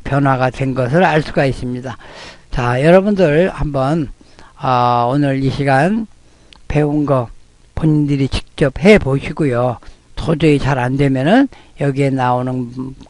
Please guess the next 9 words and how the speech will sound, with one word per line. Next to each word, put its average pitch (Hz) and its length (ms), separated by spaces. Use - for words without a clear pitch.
거와 123 260
같이, 214 520
어, 123 240
리셋 185 640
에스엔티알 143 720
또는 233 300
만약에 165 380
디자인으로 208 920
했으면은 180 640